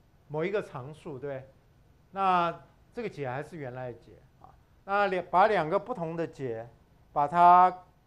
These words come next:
这个加起来，啊，这个它还是解，啊。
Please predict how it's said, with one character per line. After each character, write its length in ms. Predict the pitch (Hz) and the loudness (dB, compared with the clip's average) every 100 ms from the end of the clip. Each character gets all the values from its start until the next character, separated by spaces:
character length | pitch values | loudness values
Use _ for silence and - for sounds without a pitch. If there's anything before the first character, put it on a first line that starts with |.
| _ _ _ _ _ _ _ _ | _ _ _ _ _ _ _ _
这 80 | 175 | -8
个 920 | 156 156 151 147 147 143 143 143 139 | 0 4 6 6 4 4 2 2 0
加 240 | - 185 196 | 0 2 2
起 200 | - 127 | 0 -14
来， 240 | 104 101 131 _ - | -16 -18 -20 _ -18
啊， 180 | 131 135 | -16 -12
这 120 | 151 | -6
个 260 | 143 135 139 - _ _ _ | -4 -4 -6 -14 _ _ _
它 160 | 185 | -6
还 220 | 160 156 | -2 -2
是 240 | 180 - 160 | -2 -8 -16
解， 240 | - 113 92 _ _ _ | -16 -20 -20 _ _ _
啊。 80 | - | -20